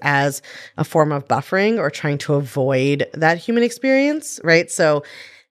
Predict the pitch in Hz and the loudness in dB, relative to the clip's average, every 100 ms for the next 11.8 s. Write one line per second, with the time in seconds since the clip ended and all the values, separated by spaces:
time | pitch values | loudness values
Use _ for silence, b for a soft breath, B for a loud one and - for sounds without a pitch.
0 | _ 170 175 180 170 165 160 - 160 143 | _ 0 0 0 0 0 0 0 0 2
1 | 139 135 156 196 202 208 190 170 147 143 | 0 -2 0 0 0 -2 -2 -2 -2 -2
2 | 143 135 135 - 156 151 - - 143 139 | -2 2 2 2 -2 -2 -2 -4 0 2
3 | 131 127 127 131 127 127 - 147 143 127 | 0 0 -4 -2 -2 0 0 0 0 0
4 | 147 160 175 190 - 285 247 143 - 135 | 0 0 -2 -2 0 2 2 0 -4 -8
5 | 131 131 135 143 143 151 - 120 101 71 | -2 0 2 0 0 -2 0 0 0 -4
6 | B B B B B B 113 151 - 185 | B B B B B B 2 2 2 -2
7 | 202 202 208 220 220 240 247 311 277 277 | 0 2 0 -2 -2 0 2 0 0 -2
8 | - 170 165 170 - 165 165 147 143 139 | 0 0 0 -4 0 0 0 -2 0 0
9 | - 143 147 127 139 135 139 135 131 131 | 0 0 0 0 0 2 0 0 0 -2
10 | - 139 156 185 294 359 B B B 165 | -4 -4 0 2 2 0 B B B -4
11 | 165 165 165 160 156 151 151 | 0 0 0 0 2 2 0